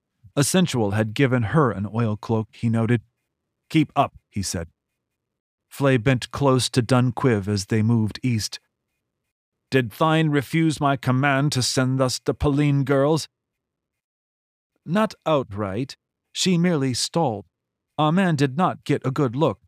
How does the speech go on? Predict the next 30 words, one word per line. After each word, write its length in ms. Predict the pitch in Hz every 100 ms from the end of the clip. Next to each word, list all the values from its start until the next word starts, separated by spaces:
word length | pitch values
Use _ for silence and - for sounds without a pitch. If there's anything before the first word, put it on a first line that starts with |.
| _ _ _
but 240 | - 123 -
he 180 | 104 147
was 240 | 143 139
told 360 | - 185 185 156
by 120 | 156
a 100 | 156
novitiate 680 | 175 160 196 - 104 101
that 160 | - 120
the 120 | 139
entire 580 | 135 151 - 185 185 123
home 440 | 104 - 190 104
had 260 | 110 123 120
been 200 | 143 135
assembled 560 | 123 - - 175 95 98 101
to 120 | -
witness 480 | 127 156 110 127 - - -
a 120 | 139
shriving. 640 | - - 185 220 101 87 - _ _ _ _ _ - -
Thine 380 | 156 143 139 135
obviously 560 | 156 151 135 - 135 131
knew 260 | 139 160 110
she 280 | - 120
had 180 | 110 131
a 80 | 117
Merculin 580 | 117 165 160 104 87 101
trying 280 | - 120 117
to 100 | 113
hide 280 | 143 143
her 120 | 120 117
powers. 520 | - 180 127 113